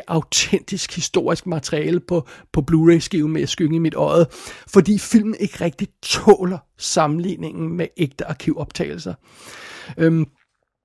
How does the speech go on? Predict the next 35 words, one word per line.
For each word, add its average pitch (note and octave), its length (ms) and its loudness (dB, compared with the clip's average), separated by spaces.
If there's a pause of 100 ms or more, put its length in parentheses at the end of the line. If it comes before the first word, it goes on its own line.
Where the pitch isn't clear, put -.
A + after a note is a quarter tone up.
(200)
måske F#3+ 480 4
vil, F3+ 200 2
vil F3 160 8
Ole E3+ 180 8
Bornedal E3+ 460 4
ikke G#3 180 4
have, G3 220 8
at F3 60 0
man F3 140 4
ser F#3 260 6
de F#3 120 0
rigtige F3 440 2
optagelser E3 500 -2
fra E3+ 140 0
angrebet D#3 520 0
side E3+ 260 4
om F3 60 6
side E3 280 2
med D#3+ 80 0
hans D3 200 -2
film, F3+ 220 -10
for - 100 -14
så E3 100 -10
siger F3+ 200 2
man, E3 160 2 (340)
"Hov, E3+ 220 -4
det - 100 -6 (240)
passer G3+ 340 -2
jo D#3+ 100 4
ikke F3 140 4
helt, - 320 -4
det F3 100 6
der E3 120 2
egentlig." E3 420 -2 (1080)
Øhm, D#3 380 4